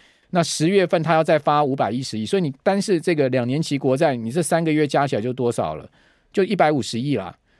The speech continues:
哦，呃，这，呃，这个，呃，一千五百亿啦，哦，不是一百五十，一千五百亿。那你再把三年、五年、七年、十年、二十年、三十年全部加起来的话，在这个表格所呈现出来是七千多亿，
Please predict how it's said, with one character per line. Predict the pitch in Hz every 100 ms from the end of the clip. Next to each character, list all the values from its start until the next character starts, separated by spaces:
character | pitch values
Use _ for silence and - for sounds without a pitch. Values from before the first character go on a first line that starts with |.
| _
哦， | - 78 _ _ _ _ - -
呃， | - 160
这， | 190
呃， | 185 170
这 | - 180
个， | 170 151 143
呃， | 147 135 135 147 -
一 | 208
千 | - 196
五 | 185
百 | 170 117
亿 | 151
啦， | 113 82 113
哦， |
不 | 107
是 | 165 170
一 |
百 | 143
五 | 117
十， | -
一 | 151
千 | 165 160
五 |
百 | 160 123
亿。 | 135
那 | 202
你 | 202
再 | 226
把 | 190 139
三 | - 202
年、 | 196 170
五 | 165 135
年、 | 135 160
七 | - 196
年、 | 165 147
十 | - 151
年、 | 156
二 | 160
十 | 180 139
年、 | 135
三 | 139 160
十 |
年 | 147
全 | 135 156
部 | 170
加 | 160 156
起 | 139
来 | 110
的 | 120
话， | 139 - - - - _ _ _
在 | - 240
这 | 180 208
个 | 156
表 | 139 110
格 | 127 139
所 | 147
呈 | 127 -
现 | 151 170
出 | 143 -
来 | 151 120
是 | 139
七 | - 165
千 | 143 147
多 | 143 131
亿， | 131 120